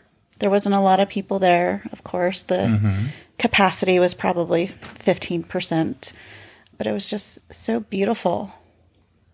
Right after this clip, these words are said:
Speaker 1: It was nice to
Speaker 2: Yeah,
Speaker 1: just connect with you.
Speaker 2: oceanfront, very, very picturesque, I guess you could say.
Speaker 1: Was that when we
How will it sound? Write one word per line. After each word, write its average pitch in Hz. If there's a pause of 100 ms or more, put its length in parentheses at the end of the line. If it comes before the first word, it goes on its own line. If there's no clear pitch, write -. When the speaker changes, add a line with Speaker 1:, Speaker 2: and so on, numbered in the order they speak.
(240)
Speaker 1:
It 226
was 208
nice 208
to 110
Speaker 2:
Yeah, 98
Speaker 1:
just -
connect 117
with 101
you. 117
Speaker 2:
oceanfront, 117 (220)
very, 120
very 110 (320)
picturesque, 98
I 101
guess 104
you -
could 131
say. - (380)
Speaker 1:
Was 262
that 311
when 285
we 233